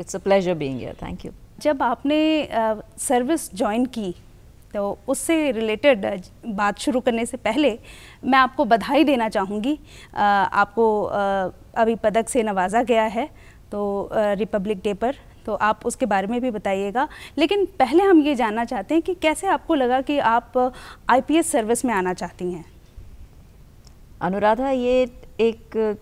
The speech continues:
Speaker 1: लंबी कहानी है।
Speaker 2: जी।
Speaker 1: Actually, मैं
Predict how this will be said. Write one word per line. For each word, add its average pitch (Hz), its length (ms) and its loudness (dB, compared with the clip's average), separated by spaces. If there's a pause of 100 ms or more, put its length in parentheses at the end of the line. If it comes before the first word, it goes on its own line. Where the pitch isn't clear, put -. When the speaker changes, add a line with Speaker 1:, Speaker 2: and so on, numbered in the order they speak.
Speaker 1:
लंबी 196 360 2
कहानी 208 440 2
है। 175 160 -4 (220)
Speaker 2:
जी। 240 220 -4 (600)
Speaker 1:
Actually, 262 600 0 (500)
मैं 220 520 2